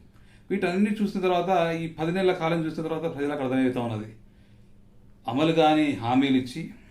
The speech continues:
ఏది అడిగినా కూడా అన్నీ చేస్తామని చెప్పి కేవలం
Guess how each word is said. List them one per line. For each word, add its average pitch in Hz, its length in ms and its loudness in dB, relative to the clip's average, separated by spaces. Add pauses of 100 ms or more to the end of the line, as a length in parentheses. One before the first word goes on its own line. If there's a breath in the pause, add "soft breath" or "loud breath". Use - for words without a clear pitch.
(920 soft breath)
ఏది 151 300 4
అడిగినా 147 240 2
కూడా 139 460 2 (240)
అన్నీ 127 280 2
చేస్తామని 139 480 0
చెప్పి 120 440 -4 (520 loud breath)
కేవలం 185 640 4